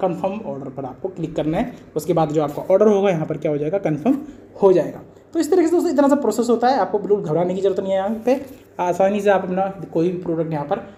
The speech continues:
अ, देखिए यहाँ पर ऑनलाइन यहाँ पर इसकी shopping कर सकते हैं Flipkart से। केवल ये process आपको account बनाना है, उसके बाद select करना है अपना product, उसके बाद यहाँ पर डिलीवरी address select करना है,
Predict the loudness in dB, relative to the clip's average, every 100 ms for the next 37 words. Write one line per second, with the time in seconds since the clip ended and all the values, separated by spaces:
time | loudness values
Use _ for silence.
0 | -10 -2 0 0 0 -2 -2 -2 -2 -2
1 | 0 -2 -2 -4 -6 -8 -6 -2 -2 -2
2 | -4 -4 -4 -2 -2 -2 -2 -4 -4 -4
3 | -8 -12 -4 2 6 4 4 0 2 2
4 | 0 0 -2 -4 -4 -4 -4 -6 -6 -6
5 | -6 -6 -10 -18 -10 -4 -2 0 0 0
6 | 0 0 0 0 -2 -8 -6 -4 -4 -4
7 | -6 -6 -4 -2 0 2 0 0 -2 -4
8 | -6 -6 -6